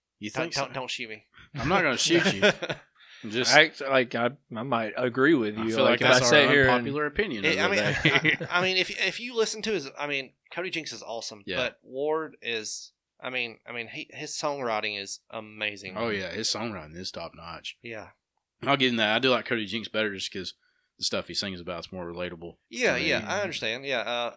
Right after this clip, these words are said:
Speaker 1: Ward's comes from a dark place
Speaker 2: Yeah,
Speaker 1: in
Speaker 2: his,
Speaker 1: some songs.
Speaker 3: I think that's why, like,
Speaker 2: his
Speaker 3: if
Speaker 2: last
Speaker 3: I,
Speaker 2: album was sad.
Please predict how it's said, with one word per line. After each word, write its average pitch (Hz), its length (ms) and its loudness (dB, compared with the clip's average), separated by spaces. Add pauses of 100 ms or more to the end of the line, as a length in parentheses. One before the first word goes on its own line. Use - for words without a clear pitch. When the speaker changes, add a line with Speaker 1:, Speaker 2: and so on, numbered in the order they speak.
Speaker 1:
Ward's 160 300 2
comes 113 180 -4
from 98 140 -10
a 85 80 -12
dark 101 560 -8
place 175 400 -8
Speaker 2:
Yeah, 143 140 0
Speaker 1:
in - 40 -8
Speaker 2:
his, 190 160 -2
Speaker 1:
some - 220 -8
songs. - 240 -20
Speaker 3:
I 135 100 0
think 185 180 4
that's 131 220 2
why, 123 300 -2
like, 120 200 0
Speaker 2:
his 170 140 0
Speaker 3:
if 156 60 0
Speaker 2:
last 151 280 4
Speaker 3:
I, 151 60 2
Speaker 2:
album 139 240 -2
was 113 180 -8
sad. 110 440 -8